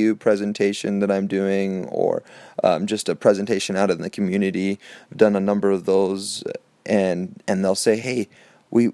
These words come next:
we want this to be different for our kids." Essentially, they're saying, "We wanna be a transitional," we as therapists would say, "We wanna be, or I wanna be a transitional figure. We as husband and wife wanna be a transitional figure and do this differently for our kids 'cause it's causing all these issues for us."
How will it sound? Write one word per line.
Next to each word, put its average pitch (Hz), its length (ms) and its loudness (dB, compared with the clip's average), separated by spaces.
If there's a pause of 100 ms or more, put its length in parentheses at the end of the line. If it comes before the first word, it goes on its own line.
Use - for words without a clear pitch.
we 120 100 -2
want 131 240 0
this 135 160 0
to 123 100 -4
be 104 140 -4
different - 340 -4
for 95 160 2
our - 100 -6
kids." - 440 -6
Essentially, 135 420 4
they're 110 140 4
saying, 110 360 0
"We 117 80 2
wanna 113 260 4
be 98 160 2
a 90 60 2
transitional," 101 1000 0
we 107 160 0
as 98 120 -6
therapists 92 360 0
would 92 120 -6
say, 92 200 0 (280)
"We 127 80 4
wanna 127 200 4
be, 113 280 2
or - 240 4
I 110 120 2
wanna 113 180 0
be 95 160 -2
a 98 40 -2
transitional 98 640 -2
figure. - 440 -2 (480)
We 117 220 4
as 104 340 2
husband 113 300 0
and 110 80 0
wife 110 240 0
wanna 110 140 0
be 101 120 -2
a 104 60 0
transitional 107 640 0
figure 117 340 -2 (280)
and 113 120 0
do 123 100 4
this 117 220 0
differently - 400 0
for 92 220 0
our 76 100 -2
kids - 300 -6
'cause 127 180 2
it's 110 100 -4
causing 117 400 -2
all 117 140 4
these 117 220 0
issues - 320 -4
for 71 240 -4
us." - 240 -8